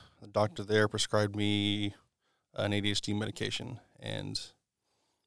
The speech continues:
it actually, it really helps. Um, I noticed some improvement in some of my, uh, impulsivity, or maybe just some of my, um,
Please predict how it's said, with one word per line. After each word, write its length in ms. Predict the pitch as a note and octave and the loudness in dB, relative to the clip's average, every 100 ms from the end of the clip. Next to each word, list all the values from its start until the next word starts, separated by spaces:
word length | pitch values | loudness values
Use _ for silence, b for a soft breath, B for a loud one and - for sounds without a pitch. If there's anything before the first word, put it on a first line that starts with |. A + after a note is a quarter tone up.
| _ _ | _ _
it 120 | G#2 | -2
actually, 320 | G#2 G#2+ - G#2+ | 0 0 0 0
it 40 | |
really 180 | G#2+ G#2 | 0 0
helps. 500 | G2+ - - - - | -2 -4 -8 -8 -8
Um, 400 | A2 G2+ G2 A2+ - | -8 -8 -8 -14 -16
I 60 | |
noticed 240 | G#2+ G#2+ - | -12 -4 -2
some 100 | G2+ | -2
improvement 480 | G2 A2 G#2+ G#2 G#2 | -2 0 0 2 0
in 160 | G#2 | 0
some 160 | - G#2+ | 0 -2
of 80 | G#2 | 0
my, 380 | G#2 G2+ A2+ - _ _ _ _ _ _ _ - | -2 -2 -8 -12 _ _ _ _ _ _ _ -8
uh, 100 | - | -2
impulsivity, 840 | G2+ - F#2+ C#3 C3 B2 A#2 A2+ | -2 0 2 4 4 4 4 2
or 240 | A2+ G#2+ G#2 | 0 0 2
maybe 300 | G#2 G#2 G#2 | 2 0 0
just 180 | G#2+ - | 0 0
some 140 | G#2+ | 0
of 80 | G#2 | 0
my, 260 | G#2 G#2 G#2 | 0 -2 -6
um, 360 | G#2+ B2+ B2 | -8 -10 -12